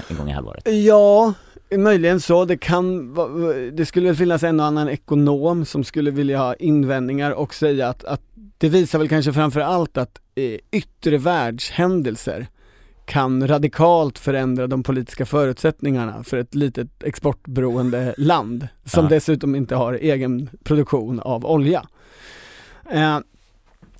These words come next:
Speaker 2: och det ligger ju i tiden. Alltså frågan, kommer den här valrörelsen avgöras i Hormuzsundet eller inte?
Speaker 1: Hormuz, Hormuz, hur skulle du säga det?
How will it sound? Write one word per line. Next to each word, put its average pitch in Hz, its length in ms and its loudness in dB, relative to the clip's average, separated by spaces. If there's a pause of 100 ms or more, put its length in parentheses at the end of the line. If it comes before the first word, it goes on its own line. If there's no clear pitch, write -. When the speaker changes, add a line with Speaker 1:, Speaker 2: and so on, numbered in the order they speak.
Speaker 2:
och 190 120 0
det 220 600 2 (920)
ligger 170 420 2
ju 175 160 0
i 165 100 -6
tiden. 160 580 -6 (320)
Alltså 160 580 2
frågan, 139 800 0 (220)
kommer 185 680 0
den 156 180 0
här 131 140 0
valrörelsen 139 1160 0
avgöras 143 1080 0
i 131 320 -2
Hormuzsundet 147 1300 -2 (300)
eller 131 220 -2
inte? - 360 -8 (200)
Speaker 1:
Hormuz, 104 680 -2 (120)
Hormuz, 113 560 -2
hur 123 100 -6
skulle 107 220 -6
du 98 60 -8
säga 90 220 -6
det? 98 100 -8